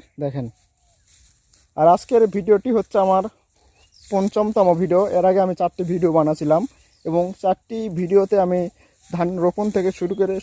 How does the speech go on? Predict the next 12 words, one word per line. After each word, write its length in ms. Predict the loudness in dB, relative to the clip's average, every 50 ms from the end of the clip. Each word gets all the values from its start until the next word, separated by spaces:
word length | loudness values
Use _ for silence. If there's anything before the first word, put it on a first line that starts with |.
| -6
সব 100 | -6 -6 -6 -4
কিছু 160 | -6 -4 -4 -4 -4
বিস্তারিত 380 | -4 -4 -2 0 0 0 0 -2 0 2
বলেছি। 320 | 2 2 0 0 -2 -4 -4 -4 -6 _ _ -20 _ _ _ _ _ _ _ _ _ _ _ _ _ -8
দেখেন 280 | -6 -2 0 0 0 -2 -4 _ _ _ _ _ -6 -4 0
আমার 180 | 0 2 2 2
বর্তমান 340 | 2 0 0 0 -2 -2 -2 -2 -4
ধানের 200 | -4 -2 0 2 0
অবস্থা 200 | 0 -2 -2 -4 -4 -4
দেখতে 180 | -4 -4 -2 -2 -2
পাচ্ছেন। 360 | -2 -2 -4 -8 -6 -6 -6 -6 -10 _ _ _ _ _ _ _ _ _ _ _ _ _ _ _ -2
তবে 180 | 0 0 4